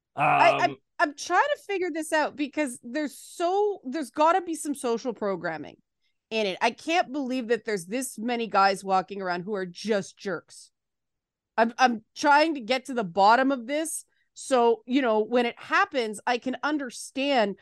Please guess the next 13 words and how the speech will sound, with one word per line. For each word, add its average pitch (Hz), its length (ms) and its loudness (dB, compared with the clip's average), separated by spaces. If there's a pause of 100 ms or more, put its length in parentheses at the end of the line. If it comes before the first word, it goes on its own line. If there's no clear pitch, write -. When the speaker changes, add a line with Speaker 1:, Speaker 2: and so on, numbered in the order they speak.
(200)
Speaker 1:
why 247 200 4
they 220 180 2
get 214 320 -4
so 277 500 2
very 247 560 2
nasty 220 640 -6
when 196 140 -4
I 185 80 0
point 208 320 -4
out 202 160 -2
the 202 100 -4
mistake. 175 500 -6 (1120)
Speaker 2:
Um, 170 400 0